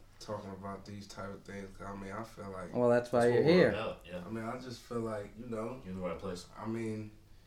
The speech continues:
Speaker 1: I don't understand how, how they, you know, they shut down all these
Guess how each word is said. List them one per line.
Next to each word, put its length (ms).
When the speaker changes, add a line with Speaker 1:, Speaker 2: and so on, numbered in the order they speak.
Speaker 1:
I 80
don't 160
understand 640
how, 320
how 340
they, 320
you 80
know, 160
they 140
shut 320
down 260
all 200
these 300